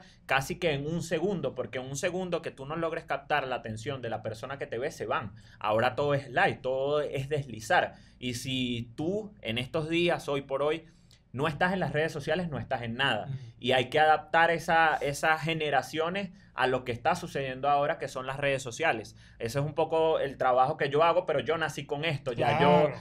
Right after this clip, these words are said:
Speaker 1: lo veo quizás de una forma más fácil, se puede decir. Ya sé cómo se puede estudiar, cómo las personas lo ven, porque además uno también consume el contenido. El verdadero reto que yo veo, por lo menos en periodistas como tú, es esa adaptación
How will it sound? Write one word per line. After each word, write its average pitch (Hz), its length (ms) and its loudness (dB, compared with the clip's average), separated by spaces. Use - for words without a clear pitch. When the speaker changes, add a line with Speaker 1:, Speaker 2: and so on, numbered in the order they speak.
Speaker 1:
lo 151 160 6
veo 165 220 8
quizás 139 300 0
de 151 80 -2
una 156 160 -2
forma 156 680 2
más 143 260 -2
fácil, 170 400 2
se 127 120 -4
puede 143 280 2
decir. 156 320 -2
Ya 123 180 0
sé 143 220 -4
cómo 147 300 -6
se 123 160 -8
puede 127 340 0
estudiar, 143 640 2
cómo 135 380 -6
las 127 180 -2
personas 123 420 0
lo 135 100 6
ven, 156 180 2
porque 170 220 -2
además 120 540 0
uno 147 240 -4
también 120 280 -4
consume 135 460 -6
el 120 80 -6
contenido. 120 560 -8
El 139 200 0
verdadero 151 600 6
reto 175 420 4
que 127 120 -6
yo 131 120 0
veo, 151 280 2
por 117 180 -4
lo 110 80 -10
menos 127 220 -10
en 139 80 -12
periodistas 120 400 -4
como 143 200 -8
tú, 147 220 -8
es - 420 -8
esa 185 300 2
adaptación 131 960 0